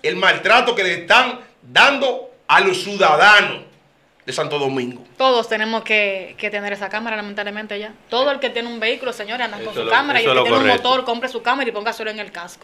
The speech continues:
Speaker 1: Porque eso es lo que te, te evidencia, porque es la palabra tuya contra la palabra de ellos. Entonces,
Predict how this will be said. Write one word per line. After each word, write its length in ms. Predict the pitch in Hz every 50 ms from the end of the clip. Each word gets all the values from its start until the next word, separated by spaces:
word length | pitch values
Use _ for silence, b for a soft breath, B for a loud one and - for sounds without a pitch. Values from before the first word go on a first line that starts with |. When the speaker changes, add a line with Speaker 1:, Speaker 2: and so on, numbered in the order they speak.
| _ -
Speaker 1:
Porque 240 | - 165 165 185 208
eso 100 | 214 233
es 60 | 233
lo 80 | 226 214
que 80 | 202
te, 120 | 196 202 202
te 180 | 196 - 196 202
evidencia, 540 | 190 185 170 170 170 180 170 151 - 139 -
porque 340 | 156 139 160 180 185 185
es 40 | 196
la 160 | 208 175 170
palabra 400 | - 208 202 214 214 208 190 -
tuya 380 | - 233 262 294 269 349 381 - B B B B B
contra 280 | - 170 175 165 170
la 160 | 165 170 170 -
palabra 320 | 160 147 165 180 196 185
de 160 | 160 170 170 160
ellos. 160 | 156 156 147
Entonces, 400 | - 240 233 226 - - 135